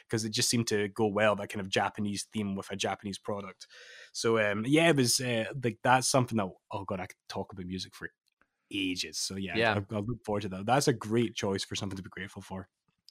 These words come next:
Speaker 2: Also, I love a lot of the A E W ones that don't get a, a lot of love, like, um, Cody Rhodes' current one is just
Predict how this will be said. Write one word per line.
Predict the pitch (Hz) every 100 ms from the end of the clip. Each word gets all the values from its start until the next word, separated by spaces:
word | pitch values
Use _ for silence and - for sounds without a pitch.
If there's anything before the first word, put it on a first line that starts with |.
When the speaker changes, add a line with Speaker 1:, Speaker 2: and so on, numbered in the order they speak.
| _ - -
Speaker 2:
Also, | 160 -
I | 139
love | 143 131
a | 139
lot | 139 143
of | 127
the | 117 110 -
A |
E | 127 117
W | 113 127 123
ones | 120 117
that | 123
don't | 110 120
get | 117 110
a, | 110 -
a |
lot | 117 117
of | 113
love, | 113 110
like, | 107 101 113
um, | 98 95 92 -
Cody | - 120
Rhodes' | 107 113 110 -
current | 123 117
one | 113
is | 104
just | - 101